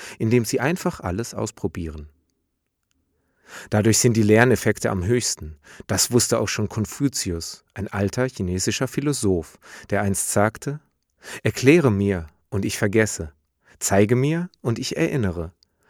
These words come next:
lass es mich tun und ich verstehe.“ Heute würde man vielleicht sagen, Learning by Doing oder Probieren geht über Studieren.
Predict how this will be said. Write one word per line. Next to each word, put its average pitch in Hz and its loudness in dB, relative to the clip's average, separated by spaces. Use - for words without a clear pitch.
lass 127 2
es 147 0
mich 151 0
tun 104 0
und 90 -8
ich 82 -6
verstehe.“ 104 -2
Heute 127 8
würde 117 8
man 104 2
vielleicht 104 0
sagen, 98 2
Learning 107 6
by 98 4
Doing 110 4
oder 92 0
Probieren 113 6
geht 107 4
über 117 8
Studieren. 110 4